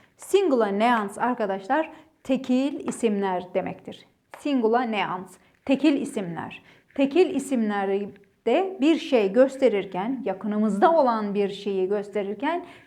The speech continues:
this deriz arkadaşlar. Örneğin, örneğin this book. Bu kitap şu anda benim elimde ve yakınımda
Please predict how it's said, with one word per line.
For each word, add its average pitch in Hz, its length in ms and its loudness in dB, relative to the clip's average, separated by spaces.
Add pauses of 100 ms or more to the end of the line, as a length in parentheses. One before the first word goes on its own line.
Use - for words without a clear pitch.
(160)
this - 480 0 (220)
deriz 190 260 -2
arkadaşlar. 170 760 -8 (160)
Örneğin, 247 680 4 (1300)
örneğin 226 880 0
this 233 280 -2
book. - 360 -8 (1080)
Bu 233 120 -2
kitap 233 440 4
şu 247 160 0
anda 196 240 0
benim 196 240 -2
elimde 254 580 2
ve 226 60 2
yakınımda 220 760 0